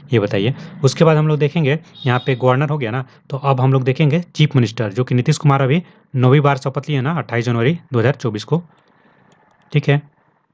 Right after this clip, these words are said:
बीजेपी के साथ अभी मिले हुए हैं। अब देखिए यहाँ पे एक चीज़ है, देखिए एंटी डिफेक्शन लॉ आता है, जैसे आप पार्टी वगैरह चेंज करते हैं, क्या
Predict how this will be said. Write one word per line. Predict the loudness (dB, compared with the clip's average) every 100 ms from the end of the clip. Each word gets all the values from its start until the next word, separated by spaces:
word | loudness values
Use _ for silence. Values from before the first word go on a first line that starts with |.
| 0
बीजेपी | 2 4
के | 2
साथ | -2 -2
अभी | -4 -4 -6
मिले | -6 -6
हुए | -2 -2
हैं। | -2 -6 _ _ _ _ _ _ _ _ _ _ _ _ -20 -20 -20 _ -8 -2
अब | 0
देखिए | 0 -2
यहाँ | -2 0 0
पे | -2 -4 -4 -10
एक | -10
चीज़ | -4 0
है, | 2 2
देखिए | 0 2 2
एंटी | 2 0
डिफेक्शन | -2 -2 -2 0
लॉ | 2 2
आता | 2 0
है, | 0
जैसे | -2 -2 -2
आप | -2 -2
पार्टी | -2 0
वगैरह | 0
चेंज | -2 -4 -4
करते | -8 -6
हैं, | -4 0
क्या | 0